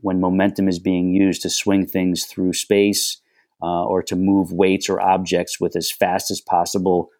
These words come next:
muscle contraction. The joints and the muscles, the ligaments, the tendons have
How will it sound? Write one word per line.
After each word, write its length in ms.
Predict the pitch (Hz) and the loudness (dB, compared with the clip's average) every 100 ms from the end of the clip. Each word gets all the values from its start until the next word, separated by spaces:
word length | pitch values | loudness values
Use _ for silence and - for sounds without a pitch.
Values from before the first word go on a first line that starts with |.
| - | 0
muscle 280 | 113 117 104 | 0 2 -2
contraction. 800 | 98 90 92 85 - 92 87 87 _ _ _ _ _ | -2 -2 -2 -2 -4 -8 -8 -10 _ _ _ _ _
The 100 | - | -8
joints 400 | 95 117 120 127 | -2 2 2 2
and 100 | 127 | 2
the 60 | 110 | 2
muscles, 460 | 104 107 - 107 98 | 2 2 2 0 0
the 60 | |
ligaments, 440 | 98 104 107 107 - | 0 2 2 0 -4
the 80 | |
tendons 640 | 90 113 113 98 87 82 - _ _ - - | -10 -2 -2 0 -2 -6 -10 _ _ -20 -6
have 300 | - 120 127 | 0 2 0